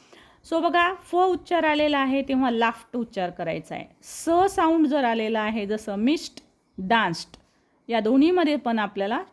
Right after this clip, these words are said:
ट उच्चार करायचा आहे. शेवटी पी म्हणजेच प आलेला असेल साऊंड,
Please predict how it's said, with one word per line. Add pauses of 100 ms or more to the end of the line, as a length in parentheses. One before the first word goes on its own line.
(160)
ट
उच्चार
करायचा
आहे. (480)
शेवटी
पी
म्हणजेच
प
आलेला
असेल
साऊंड,